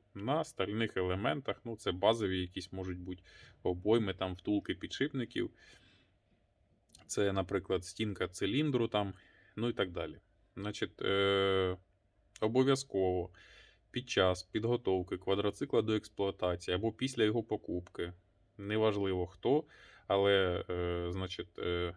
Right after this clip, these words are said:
масло в квадроциклі, в його двигуні потрібно замінити і починати обкатку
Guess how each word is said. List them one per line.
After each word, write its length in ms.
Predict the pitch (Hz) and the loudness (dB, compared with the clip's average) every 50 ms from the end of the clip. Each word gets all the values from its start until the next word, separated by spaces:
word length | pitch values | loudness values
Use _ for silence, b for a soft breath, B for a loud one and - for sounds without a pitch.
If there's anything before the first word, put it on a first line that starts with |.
| b b b b b - | b b b b b -12
масло 480 | 101 95 104 104 101 - - - 90 87 | -4 0 2 2 2 0 0 -4 -4 -4
в 60 | - | -4
квадроциклі, 760 | - 98 92 90 101 98 90 - - 135 160 - 156 151 131 | -4 -4 -2 -2 -2 -4 -4 -2 -2 -2 -2 -2 -2 -4 -2
в 80 | 107 98 | -2 -2
його 220 | 98 101 107 101 | -2 0 0 0
двигуні 460 | 98 95 95 92 101 98 104 131 156 | -2 -2 -4 -4 -4 -4 -4 -4 -4
потрібно 580 | 156 - 92 - - - 120 127 110 98 95 92 | -4 -6 -8 -6 -2 -4 -4 -2 -4 -6 -6 -6
замінити 720 | 87 92 104 113 113 110 104 101 98 95 92 90 - - | -2 0 2 2 2 2 0 -2 -2 -4 -4 -6 -8 -10
і 40 | 87 | -10
починати 600 | 85 - 95 98 - - 101 104 104 98 - - | -6 -4 -6 -6 -4 -6 -6 -4 -4 -4 -2 -2
обкатку 720 | 87 87 90 - - - 117 143 - - - - 151 151 | -4 -4 -4 -4 0 4 4 2 2 0 -6 -6 -6 -6